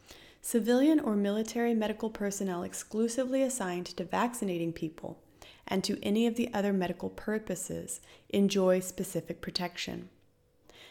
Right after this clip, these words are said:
The same is true for those exclusively assigned to the administration of medical facilities and the operation and administration of medical transports. For medical facilities,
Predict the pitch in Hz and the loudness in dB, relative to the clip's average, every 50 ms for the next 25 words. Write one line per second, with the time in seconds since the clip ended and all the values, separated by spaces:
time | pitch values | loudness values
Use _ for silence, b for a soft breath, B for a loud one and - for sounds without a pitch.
0 | B B - 214 214 - - 240 247 262 285 277 - - - - 214 202 190 190 | B B -2 0 2 4 4 6 8 8 6 4 4 -4 -4 -2 0 0 0 0
1 | 185 - 196 190 190 190 190 190 185 185 - - - - - 220 220 240 240 240 | -2 -2 -2 0 2 2 0 0 -2 -4 -4 -6 -6 -4 0 2 2 2 2 2
2 | 269 247 247 254 254 254 247 247 - 196 190 190 185 185 - - - 190 175 180 | 0 -2 0 2 2 2 2 0 -2 -2 0 0 -2 -2 -4 -4 -4 -2 0 0
3 | 170 170 185 190 208 202 - - 208 202 196 - - 190 180 - - 185 190 196 | 0 2 0 0 0 -2 -2 -2 -2 -2 0 0 -2 -2 -2 -2 -2 -2 -2 -2
4 | - 226 214 - 202 - - 190 180 175 165 165 165 175 175 - - B B B | -4 -6 -6 -6 -8 -6 -4 -4 -4 -4 -4 -6 -8 -10 -10 -12 -14 B B B
5 | B B B B - 190 196 196 196 - 202 208 202 - 233 233 233 226 - - | B B B B 2 2 2 4 4 4 2 2 2 4 4 6 6 4 4 2
6 | 220 208 190 185 185 175 190 202 208 214 208 - - 196 185 175 - 190 180 - | 2 2 2 2 0 2 2 2 2 2 0 -2 -2 -2 -2 -2 -2 -2 -4 -2
7 | 165 180 175 165 165 - - 170 - - - 220 160 156 151 - - - - - | -2 -2 -2 -2 -2 -4 -6 -6 -6 -6 -6 -6 -6 -6 -8 -10 -12 -14 -14 -14
8 | - - - _ _ _ _ _ _ _ _ _ _ _ _ _ _ _ _ _ | -16 -20 -20 _ _ _ _ _ _ _ _ _ _ _ _ _ _ _ _ _
9 | _ _ _ _ _ _ - - - 226 208 202 202 214 247 254 262 - 320 311 | _ _ _ _ _ _ -16 -6 -2 0 2 2 2 2 0 0 0 0 -2 -2
10 | - - 285 285 - 202 180 180 175 - - 160 151 160 - - | -2 -4 -4 0 0 -2 -2 -2 -4 -6 -6 -6 -6 -6 -8 -12